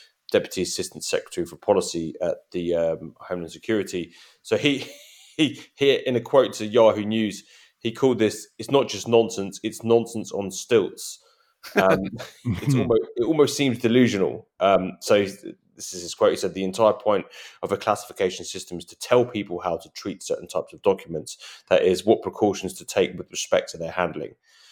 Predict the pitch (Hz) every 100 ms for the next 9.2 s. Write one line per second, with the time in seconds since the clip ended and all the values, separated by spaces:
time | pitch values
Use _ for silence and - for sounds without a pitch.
0 | _ _ - 87 87 85 85 - - 104
1 | 104 110 - 131 123 - 113 113 107 -
2 | 117 - 98 95 - 131 120 110 123 -
3 | - 131 107 101 101 95 92 98 - 104
4 | 98 95 - _ 104 98 98 80 92 101
5 | 107 - 101 95 - - _ _ _ _
6 | 104 95 95 117 107 - - 95 110 104
7 | 98 101 - 95 - 87 82 _ _ _
8 | - 90 90 - - 92 - 87 80 -
9 | - -